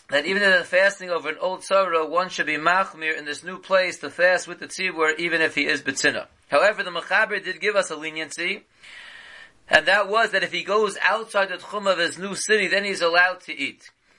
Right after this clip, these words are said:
Says the Mishabura, Sefkat and Dalet, Dafka, Kish-, Vishadaitu Lachzor. This is Dafka if he plans on returning to his original city.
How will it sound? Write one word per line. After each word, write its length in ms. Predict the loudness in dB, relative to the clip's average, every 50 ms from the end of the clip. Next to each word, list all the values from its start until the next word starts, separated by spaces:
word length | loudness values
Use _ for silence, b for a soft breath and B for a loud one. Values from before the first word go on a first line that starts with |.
| b b
Says 300 | -6 2 2 2 2 2
the 60 | -4
Mishabura, 520 | -6 -6 -6 -4 -4 -6 -6 -6 -2 0 0
Sefkat 480 | 0 2 0 -2 0 2 0 0 0
and 120 | -2 -2 2
Dalet, 380 | 2 2 2 2 -2 -4 -2
Dafka, 480 | 0 0 0 0 -2 -4 -10 -12 -12 -12
Kish-, 300 | -10 -10 -10 -8 -8 -8
Vishadaitu 680 | -4 -2 -2 -2 0 -2 2 4 4 2 2 0 -2 0
Lachzor. 400 | 2 2 2 0 -4 -14 -12 -12
This 140 | -10 -10
is 100 | -10 -6
Dafka 420 | -2 2 2 2 2 0 -4 -10 -8
if 40 | -8
he 100 | -8 -12
plans 400 | -10 -6 -2 0 0 0 2 0
on 120 | -2 0
returning 440 | 0 -4 -4 -2 -2 -2 0 0 -2
to 100 | -4 -6
his 120 | -4 0 0
original 460 | 2 4 4 2 2 0 -2 -2 -4
city. 480 | -2 -2 -2 0 0 -2 -2 -4 -10